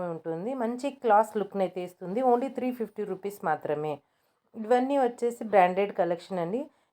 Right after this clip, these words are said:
నెక్స్ట్ వచ్చేసి మీకు కొద్దిగా నైటీ కలెక్షన్ అయితే చూపిస్తున్నాను. మన దగ్గర స్టాక్ అయితే కొద్దిగా అయితే ఉంది.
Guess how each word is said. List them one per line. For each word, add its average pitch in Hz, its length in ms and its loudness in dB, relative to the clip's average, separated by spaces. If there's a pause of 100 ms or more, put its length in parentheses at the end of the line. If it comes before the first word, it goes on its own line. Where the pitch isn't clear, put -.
(100)
నెక్స్ట్ 240 340 -2
వచ్చేసి 277 460 0
మీకు 233 260 0
కొద్దిగా 220 460 2
నైటీ 196 320 0
కలెక్షన్ 190 480 0
అయితే 175 220 -4
చూపిస్తున్నాను. 170 760 -8
మన 247 160 4
దగ్గర 202 340 0
స్టాక్ 180 380 0
అయితే 175 180 -6
కొద్దిగా 170 440 -4
అయితే 165 260 0
ఉంది. 160 340 -6